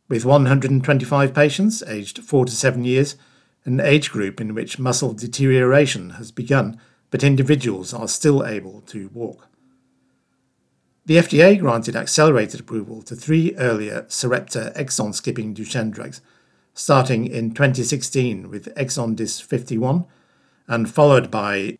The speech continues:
Vyondys fifty-three and Amondys forty-five. All three approvals were based on the surrogate endpoint of dystrophin increase in skeletal muscle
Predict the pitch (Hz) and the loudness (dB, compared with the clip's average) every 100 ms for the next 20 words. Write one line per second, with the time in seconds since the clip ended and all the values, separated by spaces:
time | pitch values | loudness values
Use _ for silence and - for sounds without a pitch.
0 | - 135 127 110 - - 120 - 113 131 | 2 4 4 2 0 -2 -2 -4 -4 0
1 | 135 170 - _ - 120 107 127 131 143 | 2 0 -6 _ -6 -4 -4 2 2 2
2 | 92 - - 123 117 - 127 101 - _ | 0 -6 -4 -4 -4 -6 -4 -4 -8 _
3 | _ _ _ _ _ _ _ _ - 143 | _ _ _ _ _ _ _ _ 0 0
4 | 131 165 170 160 120 95 101 127 123 117 | 4 6 6 6 0 -2 -10 -4 0 2
5 | 113 113 104 - 127 127 131 131 127 98 | 2 -2 -2 2 4 4 2 2 0 -8
6 | 95 101 101 135 127 - - 113 113 147 | -12 -16 -6 -2 -2 -4 -4 -4 -4 -4
7 | 139 113 101 - - 113 113 - 123 123 | -4 -6 -10 -12 -12 -10 -8 -2 -2 -2
8 | 123 117 107 151 160 | -4 -6 -6 -4 -6